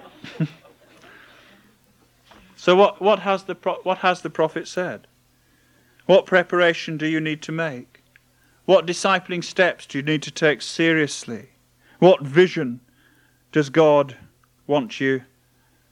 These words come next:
to run with? What about there? Can I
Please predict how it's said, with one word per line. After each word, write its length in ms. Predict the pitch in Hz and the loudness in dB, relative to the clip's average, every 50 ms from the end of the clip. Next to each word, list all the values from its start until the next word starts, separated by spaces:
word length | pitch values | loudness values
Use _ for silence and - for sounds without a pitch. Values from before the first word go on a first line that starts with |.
| _ _ _ _ | _ _ _ _
to 120 | - - 135 | -8 -6 -4
run 240 | 135 127 117 113 107 | -2 -2 -4 -4 -6
with? 320 | 85 - - - _ _ _ _ _ _ _ _ _ _ _ _ _ _ _ _ _ _ _ _ _ _ _ _ _ _ _ _ _ _ _ 359 349 247 208 208 202 - - - 311 - - _ - 302 - - _ 214 - _ _ _ _ _ _ _ _ _ _ _ _ _ _ _ _ _ _ _ _ _ _ _ _ _ _ _ | -10 -14 -20 -20 _ _ _ _ _ _ _ _ _ _ _ _ _ _ _ _ _ _ _ _ _ _ _ _ _ _ _ _ _ _ _ _ -20 -20 -20 -20 -20 -20 -20 -20 -20 -20 -20 _ -20 -20 -20 -20 _ -20 -20 _ _ _ _ _ _ _ _ _ _ _ _ _ _ _ _ _ _ _ _ _ _ _ _ _ _ _
What 100 | - 127 123 | -4 -2 -2
about 260 | 117 120 113 101 82 | 0 2 0 0 0
there? 260 | 104 113 104 87 - - _ _ _ _ _ _ _ _ _ _ _ _ _ _ _ _ _ _ _ _ _ _ - - | -2 -6 -6 -8 -12 -16 _ _ _ _ _ _ _ _ _ _ _ _ _ _ _ _ _ _ _ _ _ _ -16 -6
Can 100 | - 220 | 0 4
I 180 | 226 208 190 185 | 4 4 4 4